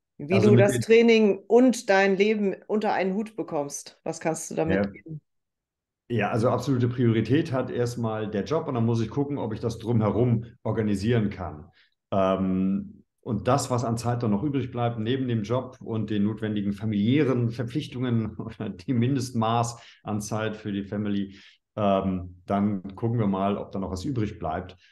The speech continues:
Speaker 2: Und ja, da muss man dann eben, ähm, ab und zu mal auf einen Theaterbesuch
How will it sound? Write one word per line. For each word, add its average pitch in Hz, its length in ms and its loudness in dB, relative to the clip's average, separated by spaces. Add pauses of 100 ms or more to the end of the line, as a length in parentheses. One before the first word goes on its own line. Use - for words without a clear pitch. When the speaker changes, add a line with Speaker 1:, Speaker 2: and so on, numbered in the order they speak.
(120)
Speaker 2:
Und 104 440 0
ja, 113 320 2
da 107 80 2
muss 117 220 -2
man 113 120 -2
dann 113 160 0
eben, 113 540 0
ähm, 101 600 -4
ab 113 280 -6
und 110 80 -4
zu - 120 -6
mal 110 260 0
auf 104 320 -2
einen 101 580 0
Theaterbesuch 113 880 -2